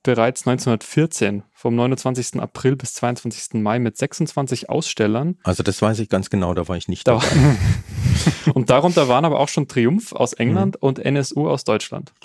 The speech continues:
Speaker 2: Oh, mhm.
Speaker 1: So. Und, äh, ab neunzehnhundertzwanzig gab's sie dann wieder, sogar bis einschließlich neunzehnhunderteinundvierzig und dann wieder ab
Speaker 2: Mhm.
Speaker 1: neunzehnhundertsechsundvierzig. Und, äh, seit zweiundfünfzig ist sie auf dem Messegelände in Mailand. Genau.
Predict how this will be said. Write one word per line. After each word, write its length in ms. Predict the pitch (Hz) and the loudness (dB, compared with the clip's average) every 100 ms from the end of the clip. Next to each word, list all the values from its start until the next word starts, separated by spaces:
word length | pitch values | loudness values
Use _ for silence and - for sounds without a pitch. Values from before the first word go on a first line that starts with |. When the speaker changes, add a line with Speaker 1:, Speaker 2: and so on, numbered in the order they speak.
| - | -4
Speaker 2:
Oh, 160 | 117 - _ | -4 -4 _
mhm. 80 | 92 | -8
Speaker 1:
So. 280 | 87 107 98 _ _ _ _ _ _ _ _ - | -4 -4 -4 _ _ _ _ _ _ _ _ -2
Und, 320 | 117 107 104 | 0 0 0
äh, 40 | |
ab 380 | - 117 - - | 0 2 2 2
neunzehnhundertzwanzig 640 | 127 120 120 - 139 135 | 2 2 0 0 -2 -2
gab's 220 | - 117 - | 0 0 2
sie 80 | |
dann 180 | 123 113 | 0 0
wieder, 560 | 113 151 175 175 175 - | 0 0 2 2 0 -4
sogar 360 | - 131 127 143 | -4 -2 2 2
bis 400 | 156 156 - - | 0 -4 -6 -6
einschließlich 640 | 127 143 - 156 - 143 | -2 -2 -4 -8 -4 -2
neunzehnhunderteinundvierzig 1300 | 139 139 143 131 127 127 120 - 165 - 175 170 - - | -2 -2 -2 0 0 -2 -4 -2 -4 -2 -4 -4 -8 -6
und 240 | 131 120 - | -6 -6 -4
dann 260 | 120 139 | -2 -2
wieder 180 | 131 127 | 0 0
ab 140 | 127 | -2
Speaker 2:
Mhm. 60 | 127 | -2
Speaker 1:
neunzehnhundertsechsundvierzig. 1200 | 120 104 110 101 117 - - - - - - - _ _ _ _ _ | -2 0 0 -2 -4 -10 -12 -12 -12 -14 -16 -20 _ _ _ _ _
Und, 340 | 113 107 107 - | -6 -4 -6 -6
äh, 520 | - 107 104 - - - | -2 -2 0 -2 -6 -10
seit 460 | - - 113 117 - | -12 -4 -4 -4 -8
zweiundfünfzig 960 | - 117 110 170 180 - 165 - - | -6 0 2 2 0 0 -2 -2 -10
ist 160 | - 135 | -8 -4
sie 140 | 139 | -2
auf 140 | 131 - | -2 0
dem 160 | 127 | 0
Messegelände 560 | 117 113 117 107 101 107 | 0 -2 -4 -2 -4 -4
in 80 | 107 | -4
Mailand. 440 | 104 113 113 123 _ _ | -6 -8 -10 -12 _ _
Genau. 320 | - 110 135 | -14 -12 -12